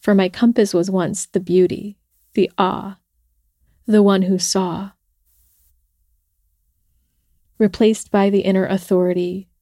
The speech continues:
she who sits behind the glass of the past, the blast that has not been digested and sits to rot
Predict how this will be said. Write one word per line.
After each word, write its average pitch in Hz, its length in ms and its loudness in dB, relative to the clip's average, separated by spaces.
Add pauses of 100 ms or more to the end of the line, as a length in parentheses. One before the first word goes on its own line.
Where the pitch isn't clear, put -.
(200)
she - 320 0
who 202 120 2
sits - 360 -4
behind 185 680 -4
the - 80 -8
glass - 720 -8 (1200)
of 185 160 -2
the 202 100 -8
past, - 720 -14 (240)
the 180 120 -2
blast 190 800 -6 (420)
that 208 140 -4
has 202 160 -2
not 196 320 0
been 185 460 -6 (240)
digested 196 800 -6 (260)
and 202 160 0
sits - 580 -6 (120)
to 196 160 -4
rot - 500 -6